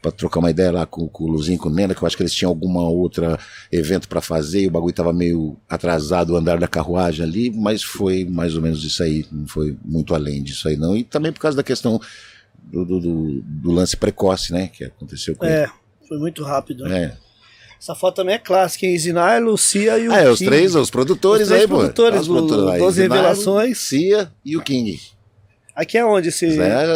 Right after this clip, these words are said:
Speaker 1: lá, lá no palco da, da Gaviões, lá. Lá na,
Speaker 2: Caramba.
Speaker 1: na, na organização da Gaviões, lá. Deixa eu ver.
Speaker 2: Dois mil e um, hein? Aqui, ó.
Speaker 1: É da Gaviões aqui? É. Só que...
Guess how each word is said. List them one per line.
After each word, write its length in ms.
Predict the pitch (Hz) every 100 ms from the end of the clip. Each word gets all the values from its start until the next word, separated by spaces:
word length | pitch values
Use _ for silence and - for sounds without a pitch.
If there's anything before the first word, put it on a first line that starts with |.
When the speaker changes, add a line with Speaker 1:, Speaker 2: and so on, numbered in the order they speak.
| 160
Speaker 1:
lá, 160 | 165
lá 180 | 160 120
no 80 | 151
palco 240 | 151 160
da, 240 | 151 175 170
da 100 | 160
Gaviões, 520 | 160 170 165 123 117
lá. 200 | 92 67 - _ _ _ _ - - -
Lá 120 | 95
na, 80 | 117
Speaker 2:
Caramba. 280 | 85 65 - -
Speaker 1:
na, 240 | 87 78
na 100 | 76
organização 580 | 71 76 90 90 85 95
da 140 | 110
Gaviões, 400 | 110 120 113 90
lá. 100 | 156
Deixa 220 | - 160 -
eu 40 |
ver. 120 | 190
Speaker 2:
Dois 40 | 277
mil 60 |
e 80 | 247
um, 120 | 208 277
hein? 100 | 294 - - - - _ _ _
Aqui, 200 | - 143
ó. 40 | 139 _ - _ _ _ _ _ _ _ - _ _ _ _ _ _ _ _
Speaker 1:
É 40 | 71
da 100 | 87
Gaviões 380 | 90 90 90 78
aqui? 260 | 127 131 _ _ _ _ - _ _ _ _ _ _ _ _ _ _ -
É. 200 | 104 123 _ _ _ _
Só 160 | -
que... 80 | 104